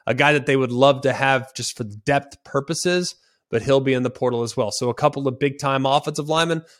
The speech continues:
a couple of defensive linemen that will certainly help you out as well, but kinda quiet on the transfer portal front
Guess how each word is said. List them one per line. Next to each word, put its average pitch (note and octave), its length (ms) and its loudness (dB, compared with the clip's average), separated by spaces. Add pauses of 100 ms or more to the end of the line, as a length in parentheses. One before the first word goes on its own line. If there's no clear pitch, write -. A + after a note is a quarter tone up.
(120)
a A#2+ 60 -8
couple C3 360 -2
of A#2+ 180 -2
defensive D3 440 0
linemen C#3+ 340 0
that A#2 140 -10
will B2+ 80 -4
certainly C3 380 -2
help B2+ 260 0
you B2 140 -2
out B2 220 0 (360)
as A#2+ 260 0
well, C3 260 6
but - 240 -6
kinda C#4+ 260 -4
quiet F3 520 0 (520)
on C3+ 200 0
the B2+ 60 -4
transfer B2+ 520 -4
portal B2 340 -4
front A#2+ 340 -6